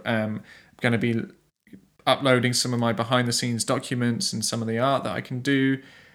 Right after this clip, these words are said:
or have been doing. It's not my drawings, it is A I. I'm just gonna put that up front. Like, if you, um, if you're not a fan of A I art and what it's doing to the, to potentially the community, can understand your position, but also,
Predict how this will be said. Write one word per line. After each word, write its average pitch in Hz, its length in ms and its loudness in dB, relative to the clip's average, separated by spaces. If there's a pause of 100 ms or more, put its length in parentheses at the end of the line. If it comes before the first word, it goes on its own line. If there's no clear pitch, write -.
(140)
or 113 220 -2
have 123 220 0
been 120 240 0
doing. 123 360 2 (260)
It's - 100 -16
not - 160 0
my 139 160 6
drawings, 123 440 2
it 113 180 -2
is 151 160 4
A 127 180 8
I. 113 360 4 (2000)
I'm 135 100 4
just 139 140 0
gonna 131 100 2
put 120 140 0
that 117 160 4
up 98 100 -2
front. 117 300 0
Like, 113 180 0
if 123 160 0
you, 117 400 2 (140)
um, 107 520 2
if - 140 -6
you're 117 80 0
not 120 140 2
a 120 40 -4
fan 117 280 2
of 110 80 0
A 117 100 4
I 110 160 4
art 113 220 2
and 107 80 -4
what 107 100 0
it's 98 100 -2
doing 113 280 0
to - 100 -8
the, 104 260 -2 (140)
to 107 300 -2 (120)
potentially 110 440 0
the 107 80 -2
community, 113 640 0 (640)
can 135 140 2
understand 131 440 4
your 123 100 2
position, 131 560 2 (280)
but - 120 -2
also, 107 540 2